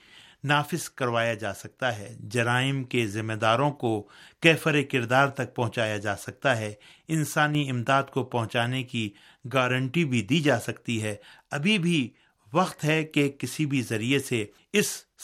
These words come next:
سفاکیت کے خاتمے کے لیے کوششیں کی جائیں، لیکن دنیا کسی بھی قسم کا قدم اٹھانے سے قاصر نظر آتی ہے۔ یہاں پر اہم بات یہ ہے کہ غزہ والوں کو صرف روٹی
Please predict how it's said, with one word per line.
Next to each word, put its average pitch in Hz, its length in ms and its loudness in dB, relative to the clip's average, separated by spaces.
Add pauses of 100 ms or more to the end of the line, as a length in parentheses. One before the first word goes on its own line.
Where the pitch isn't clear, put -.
سفاکیت 165 840 0
کے 175 100 2
خاتمے 147 520 2
کے 151 140 2
لیے 131 220 2
کوششیں 123 520 -2
کی 156 220 0
جائیں، 117 300 4 (360)
لیکن 139 500 4 (360)
دنیا 135 580 2 (180)
کسی 202 300 2
بھی 165 160 6
قسم 135 380 0
کا 117 160 2
قدم 117 360 4 (200)
اٹھانے 123 440 2
سے 107 260 -4 (360)
قاصر 127 420 4
نظر 95 280 0
آتی 95 380 0
ہے۔ 92 60 -10 (340)
یہاں 170 260 4
پر 175 260 0 (200)
اہم 170 300 2
بات 139 320 2
یہ 135 100 6
ہے 139 160 4
کہ 139 260 -2
غزہ 113 260 2
والوں 110 420 4
کو 101 320 -6 (100)
صرف 156 360 4
روٹی 120 500 6